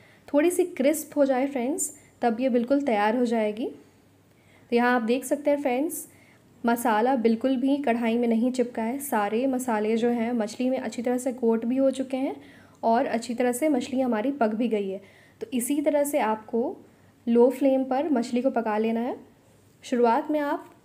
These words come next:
फ्लेम थोड़ा सा हाई कर सकते हैं, लेकिन बाद में आप लो पे ही रखें, नहीं तो मछली जलने लगेगी और अंदर से कच्ची रह जाएगी।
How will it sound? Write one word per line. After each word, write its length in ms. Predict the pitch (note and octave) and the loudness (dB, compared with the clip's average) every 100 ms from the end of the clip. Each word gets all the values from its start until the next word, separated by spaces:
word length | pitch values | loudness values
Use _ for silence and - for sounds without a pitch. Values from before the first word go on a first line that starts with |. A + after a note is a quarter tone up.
| _ - | _ -4
फ्लेम 260 | A#3+ A#3+ | 0 2
थोड़ा 200 | C#4 C4+ | 2 0
सा 140 | C#4+ C#4+ | 0 -2
हाई 220 | A#3+ A3+ | -2 -2
कर 180 | B3+ B3+ | -2 -4
सकते 320 | B3 A#3+ A#3 | -6 -8 -8
हैं, 160 | C#4+ - - - - _ | -10 -12 -20 -20 -20 _
लेकिन 320 | A3 G#3+ C4 G#3+ | -4 0 0 2
बाद 240 | G#3 G#3+ | 2 2
में 120 | B3 | 0
आप 200 | B3 B3+ | -2 2
लो 140 | A3+ A3+ | 4 4
पे 140 | B3 | 2
ही 80 | B3 | 0
रखें, 260 | A#3+ C4+ | 0 0
नहीं 160 | D4+ B3+ | 0 2
तो 80 | C4+ | 2
मछली 320 | A3+ - C4+ | 0 0 0
जलने 320 | A3+ A3 A#3+ | 2 2 2
लगेगी 440 | B3+ B3 A#3+ A#3 F#4+ - - - | 2 0 0 -2 -6 -10 -12 -2
और 100 | A3+ | 2
अंदर 280 | A3+ A3+ A#3+ | 4 4 2
से 220 | A#3+ G#4+ G#4+ | 0 -2 -2
कच्ची 260 | G#3 A#3+ | -2 -2
रह 140 | A#3 G3+ | 0 0
जाएगी। 440 | G3 F3+ F#3 G#3 | -2 -4 -8 -14